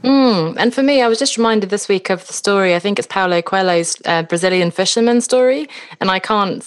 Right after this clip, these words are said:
uh, even begin to narrate it as beautifully. So if people <laughs> want to search for it, that would be, um, the best way to experience it. But the whole sort of gist of it is that there's this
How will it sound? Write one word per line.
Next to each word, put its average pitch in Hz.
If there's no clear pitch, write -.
uh, 175
even 170
begin 180
to -
narrate 170
it -
as 151
beautifully. 151
So 147
if 160
people 175
<laughs> -
want 190
to 208
search -
for 170
it, 160
that 170
would 170
be, 160
um, 160
the -
best 165
way 160
to -
experience 180
it. 147
But 160
the 175
whole 190
sort 170
of 156
gist 220
of 151
it 143
is 139
that 147
there's 151
this 156